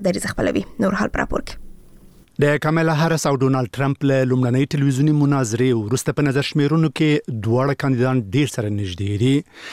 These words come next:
Speaker 2: دغه ټلویزیوني مناظره چې د آی بی سی شبکې لخوا تنظیم او په مستقیم ډول خپره شوه، ښایي د امریکا د ولسمشرۍ د انتخاباتو اړوند چې یوازې شپږ پنځوس ورځې ورته پاتې دي، هاریس او ټرمپ ته د دې ښه فرصت برابر کړی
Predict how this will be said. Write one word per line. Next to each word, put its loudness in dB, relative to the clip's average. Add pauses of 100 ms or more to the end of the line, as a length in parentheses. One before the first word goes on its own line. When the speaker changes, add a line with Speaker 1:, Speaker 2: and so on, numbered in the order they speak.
(200)
Speaker 2:
دغه 0
ټلویزیوني 2
مناظره 0
چې 0
د 0
آی 2
بی -2 (120)
سی 2
شبکې 0
لخوا 0
تنظیم 2
او 2 (100)
په 2
مستقیم 0
ډول 2
خپره -2
شوه، 0
ښایي 2
د 0
امریکا 0
د 2
ولسمشرۍ 0
د 2
انتخاباتو -2 (200)
اړوند 2
چې -4
یوازې 2
شپږ -4
پنځوس -2
ورځې 2
ورته -4
پاتې 0
دي، 0 (400)
هاریس 0 (320)
او 2 (160)
ټرمپ -2
ته 0
د -2
دې 2
ښه -2
فرصت -2
برابر -4
کړی 2